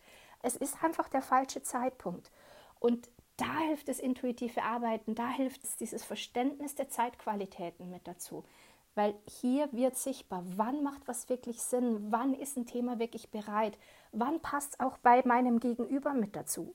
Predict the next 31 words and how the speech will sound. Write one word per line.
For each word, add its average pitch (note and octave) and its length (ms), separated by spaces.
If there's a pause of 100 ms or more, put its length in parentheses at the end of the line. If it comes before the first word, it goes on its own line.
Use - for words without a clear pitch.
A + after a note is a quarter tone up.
wann A#3+ 340
bin B3 240
ich - 160
selber C#4 340
auch G3 220
mit E3 220
bereit. D#3+ 440 (540)
Und - 100
das A3 180
ist - 140
eine - 100 (200)
ganz C#4 340
eine B3 140
andere A#3+ 280
Form A3+ 340
des A3 180
Arbeitens, G3+ 640
das - 180
ist - 160
ein A3 100 (140)
ganz, C4 460
da G#3+ 100
ist A3+ 100
eine A3+ 100
ganz C#4 360
eine A#3+ 120
andere A#3 320
Dynamik G#3+ 560
drinnen. F3+ 360 (340)
Eine A3 180
Dynamik, A3 640